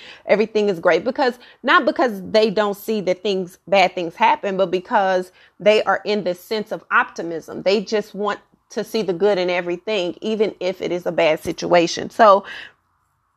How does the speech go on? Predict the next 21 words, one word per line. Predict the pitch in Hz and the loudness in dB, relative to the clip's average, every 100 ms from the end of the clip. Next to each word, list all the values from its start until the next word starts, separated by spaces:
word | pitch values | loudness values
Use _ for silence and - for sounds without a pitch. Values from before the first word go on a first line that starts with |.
| _ - | _ 0
that's | 185 285 339 214 | 4 6 4 -2
really | 196 240 254 240 214 - | 4 6 6 4 0 2
a, | 156 135 - | 4 4 2
a | 196 | 0
beautiful | 165 220 254 277 285 | 0 -2 -2 -2 -6
trait | 240 311 269 262 | -4 0 0 -2
to | 294 | -2
have, | 277 262 262 254 | 2 2 2 -2
but | 185 190 - | 0 0 0
they | 214 | -4
can | 208 214 - | -4 -4 -2
often | 226 - 247 226 | -2 -2 -6 -4
get | 196 - | -4 -4
in | 196 190 | -4 -4
a | |
lot | 185 190 185 185 - _ _ _ _ | -2 0 2 0 -4 _ _ _ _
toxic | - 220 220 208 - | -2 -2 -2 -10 -8
situations, | 185 - 180 185 185 143 175 | -10 -6 0 0 0 -4 -2
arguments, | 170 185 180 180 175 | 2 2 0 -2 -4
disagreements | 175 180 - 190 185 175 - | -8 -10 -6 -4 -2 -4 -8
because | - - 226 220 190 185 | -12 0 4 4 4 -2